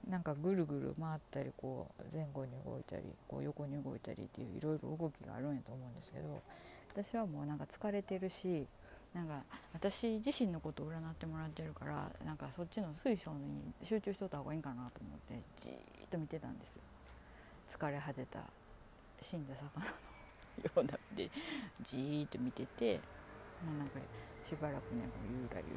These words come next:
ら、ゆらゆらしてくれさせて。で、あのー、まず直感で動くっていうことを、あの、気にされてましたけど、だい-、「それで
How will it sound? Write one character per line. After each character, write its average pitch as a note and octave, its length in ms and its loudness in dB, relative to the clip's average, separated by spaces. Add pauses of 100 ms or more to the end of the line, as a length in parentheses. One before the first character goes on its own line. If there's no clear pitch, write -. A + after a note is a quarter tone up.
ら、 - 60 0 (180)
ゆ C#3+ 60 0
ら - 60 0
ゆ - 260 -2
ら - 80 -2
し - 80 -4
て - 80 -4
く - 40 -4
れ - 60 -6 (280)
さ - 80 -4
せ - 160 -6
て。 - 1200 -4
で、 - 80 6 (1700)
あ D#3 40 4
の D#3 60 4 (1900)
ー、 C#4 40 12
ま B3+ 40 12
ず A3+ 260 12 (300)
直 G#3 80 4 (120)
感 A#3 220 12
で A#3 140 12
動 A3+ 160 12
く A3+ 140 6
っ A3 40 6
て - 180 0
い D3 160 2
う C#3 40 -2
こ D3 140 -2
と - 140 -4
を、 - 840 -4 (220)
あ C#3+ 60 0
の、 C3+ 80 0 (120)
気 - 20 -2
に E3 140 2
さ - 80 -2
れ D#3 60 0
て D3+ 180 -4 (240)
ま D3 80 0
し - 40 -6
た - 100 -6
け - 120 -4
ど、 C3+ 180 0 (420)
だ F3 120 6
い-、 F3 80 4 (100)
「そ - 160 0
れ F3+ 120 6
で D#3+ 180 4